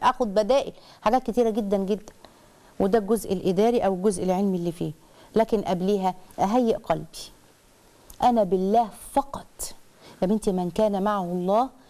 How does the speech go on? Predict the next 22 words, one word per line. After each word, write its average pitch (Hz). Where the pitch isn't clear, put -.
كان 220
معه 208
الدنيا 180
كلها. 156
صدقيني، 190
واللي 185
بيفقد 202
ربنا 233
بيفقد 220
الدنيا 190
كلها. 160
طب 214
ده 294
أول 339
حاجة. 277
طب 262
ما 302
أنا 349
عايزة 339
حد، 262
أبقى 175
أختار. 247